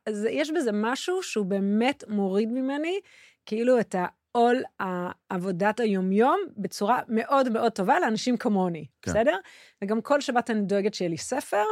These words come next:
Speaker 1: ובשבת אני קוראת ספר.
Speaker 2: אז איך נראית
Speaker 1: כאילו
Speaker 2: השבת שלך באמת?
Speaker 1: אה,
Speaker 2: כמישהי
Speaker 1: אז
Speaker 2: שהיא לא רק זוכרת את השבת,
Speaker 1: אלא
Speaker 2: אלא גם
Speaker 1: שומרת. אז קודם כל, יום שישי אנחנו משתדלים גם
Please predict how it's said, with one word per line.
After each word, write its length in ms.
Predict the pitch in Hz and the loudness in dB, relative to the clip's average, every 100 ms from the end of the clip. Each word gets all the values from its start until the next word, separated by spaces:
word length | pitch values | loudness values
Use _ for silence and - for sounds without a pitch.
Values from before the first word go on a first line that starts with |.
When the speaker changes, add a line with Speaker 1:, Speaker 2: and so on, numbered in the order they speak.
| 415 - _ _ - _ | -4 -10 _ _ -20 _
Speaker 1:
ובשבת 460 | 190 - 214 269 262 | -10 -2 2 2 0
אני 240 | 196 190 - | -4 -6 -8
קוראת 280 | - 202 214 | -2 -2 0
ספר. 380 | 196 - - - - | -4 -4 -8 -12 -12
Speaker 2:
אז 140 | 95 120 | -6 -4
איך 120 | 143 | -2
נראית 140 | 127 | -2
Speaker 1:
כאילו 120 | 113 | -2
Speaker 2:
השבת 360 | 80 101 87 87 | -2 -4 -4 -4
שלך 280 | 87 87 82 | -4 -6 -6
באמת? 340 | 85 87 87 _ _ - | -10 -10 -10 _ _ -8
Speaker 1:
אה, 60 | 208 196 190 185 180 180 - | -4 -2 -2 -4 -4 -6 -4
Speaker 2:
כמישהי 320 | 208 139 143 | 0 2 0
Speaker 1:
אז 60 | 123 | 0
Speaker 2:
שהיא 160 | 123 | 2
לא 80 | 123 127 | 4 4
רק 120 | 117 | 2
זוכרת 520 | 107 95 117 110 90 | -2 -2 0 0 -2
את 120 | - | -8
השבת, 320 | 87 90 87 92 | -10 -6 -2 2
Speaker 1:
אלא 60 | |
Speaker 2:
אלא 160 | - 208 | 2 2
גם 60 | |
Speaker 1:
שומרת. 440 | 202 220 190 165 - | 0 -2 -2 -4 -2
אז 200 | 240 202 - - | -2 0 -2 4
קודם 260 | 302 330 | 4 4
כל, 200 | - 277 262 | 2 2 4
יום 160 | 247 | 2
שישי 600 | 247 240 214 - 226 226 226 - - | 0 -6 -6 0 4 4 0 -6 -6
אנחנו 320 | 208 196 208 | -4 -2 -2
משתדלים 560 | 202 - 196 196 240 226 | -4 -4 -2 0 2 2
גם 340 | 202 202 202 | 0 0 -2